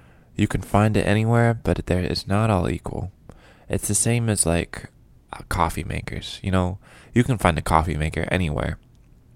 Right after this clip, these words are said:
Walmart coffee maker. Sometimes you go to Walgreens, they have a little discount coffee maker in the corner. Um, but they're not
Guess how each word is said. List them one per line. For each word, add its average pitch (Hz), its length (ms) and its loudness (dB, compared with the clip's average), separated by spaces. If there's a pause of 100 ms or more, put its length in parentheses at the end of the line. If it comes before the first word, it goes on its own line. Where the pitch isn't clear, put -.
(500)
Walmart 80 420 2
coffee 78 300 0
maker. 80 300 0
Sometimes 90 380 -2
you - 60 -6
go 87 80 4
to 82 60 6
Walgreens, 78 560 4
they 76 100 2
have 82 180 0
a - 40 0
little 69 180 2
discount - 540 -6
coffee - 280 -2
maker - 280 -6
in 82 80 -8
the - 60 -8
corner. 78 440 -6 (880)
Um, 67 460 2 (180)
but 82 200 2
they're 92 100 2
not 120 420 0